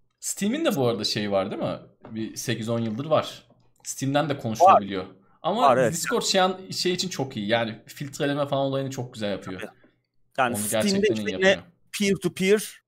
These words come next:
Speaker 2: ben seni arıyorum, konuşuyoruz. Grup konuşması da yapabiliyoruz ama yani o arayüz
Speaker 1: Hmm.
Speaker 2: çok kullanışlı değil. Yani bir, bir ara kullanılıyordu. Discord'un popüler, popüler hale gelmesiyle beraber,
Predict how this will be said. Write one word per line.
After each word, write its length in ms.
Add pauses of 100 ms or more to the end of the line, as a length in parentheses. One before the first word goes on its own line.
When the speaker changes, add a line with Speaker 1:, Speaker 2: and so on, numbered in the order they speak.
(360)
Speaker 2:
ben 140
seni 220
arıyorum, 500
konuşuyoruz. 520
Grup 300 (800)
konuşması 460
da 80
yapabiliyoruz 480
ama 200
yani 220
o 140
arayüz 300
Speaker 1:
Hmm. 60
Speaker 2:
çok 180 (520)
kullanışlı 460
değil. 180
Yani 460
bir, 200
bir 100
ara 120
kullanılıyordu. 680
Discord'un 460
popüler, 380 (300)
popüler 340
hale 240
gelmesiyle 440
beraber, 420